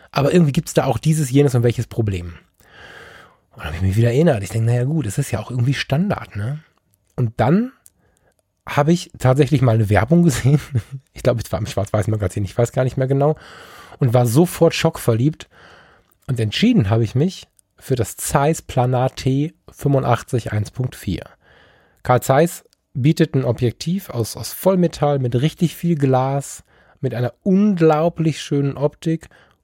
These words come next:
ohne Autofokus, mit einem super weichen, riesigen Autofokusweg. Und die E O S R bietet mir zwei Fokushilfen, die richtig Spaß machen, um das Ding auf den Punkt zu bedienen.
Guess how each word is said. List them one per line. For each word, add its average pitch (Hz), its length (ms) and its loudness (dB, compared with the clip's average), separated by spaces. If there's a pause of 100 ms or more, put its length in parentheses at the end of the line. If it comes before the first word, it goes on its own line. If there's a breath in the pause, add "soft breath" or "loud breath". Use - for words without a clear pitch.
ohne 185 340 4
Autofokus, 190 880 -4 (420 soft breath)
mit 135 160 0
einem 131 240 2
super 165 400 -2
weichen, 143 400 0
riesigen 170 720 0
Autofokusweg. 143 920 -2 (580 soft breath)
Und 120 160 -2
die 135 120 -2
E 131 80 2
O 117 60 2
S 101 100 -4
R 139 260 2
bietet 151 380 -2
mir 135 220 0
zwei 143 380 2
Fokushilfen, 139 720 -2
die 110 160 0
richtig 120 440 0
Spaß 120 360 0
machen, 117 320 -4
um 117 240 -2
das - 180 -4
Ding 120 220 0
auf 107 80 -4
den 120 140 0
Punkt 120 240 -2
zu 123 100 -6
bedienen. 110 440 -4